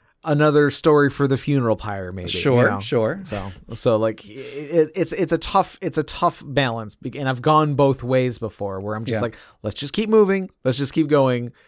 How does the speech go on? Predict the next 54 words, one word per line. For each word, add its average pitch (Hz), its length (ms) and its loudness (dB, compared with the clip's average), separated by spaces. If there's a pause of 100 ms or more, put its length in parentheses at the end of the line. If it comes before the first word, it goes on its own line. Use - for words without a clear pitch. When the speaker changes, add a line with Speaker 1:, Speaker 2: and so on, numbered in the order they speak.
(120)
Speaker 1:
Like, 123 180 -2
we 139 120 2
don't, 143 140 0
like, 135 120 0
I 127 80 2
don't 143 100 2
want, 151 240 0
I 160 60 -4
don't 139 100 2
want 156 140 2
everybody 156 300 2
to - 20 -2
get 147 140 0
too 165 160 0
sidetracked 143 560 0
on 123 80 -6
this 135 160 -4
sort 135 160 -2
of 127 100 -2
thing. 123 300 -2
So, 117 240 -2
like, 117 160 -2
I - 20 0
try 120 180 -4
to, 113 120 -2
like, 117 180 -6 (300)
push 156 260 2
along 135 360 0
towards 131 360 -4
where 127 100 -2
the 120 80 -6
D 123 200 -2
M 117 100 -4
wants, 117 380 -4
wants, 120 340 -6
wants 117 420 -10
us 104 120 -10
to 113 100 -12
go, 165 340 2 (340)
versus, 135 360 0
like, 135 220 0 (340)
"No, 139 60 2
I 190 80 4
wouldn't 202 220 0
do 107 100 -2
that." 117 260 -2 (480)
Speaker 2:
Yeah. 135 160 -2 (180)
Speaker 1:
Like, 165 160 -2 (380)
orcs 185 240 4
are 202 140 6
invading. 190 500 2 (220)
No, 185 160 4
I'm 156 180 4
gonna, 254 160 6